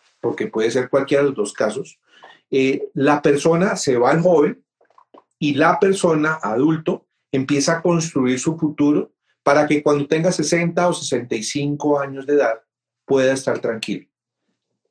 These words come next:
¿Ves el para qué los norteamericanos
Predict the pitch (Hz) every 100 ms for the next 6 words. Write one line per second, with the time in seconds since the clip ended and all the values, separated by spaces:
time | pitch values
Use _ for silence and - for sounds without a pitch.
0 | _ 110 135 151 - - 156 147 151 110
1 | 107 - 123 123 - _ _ _ _ _
2 | _ _ _ _ - - _ _ _ -
3 | 127 127 113 117 120 110 107 104 - 113
4 | 107 107 -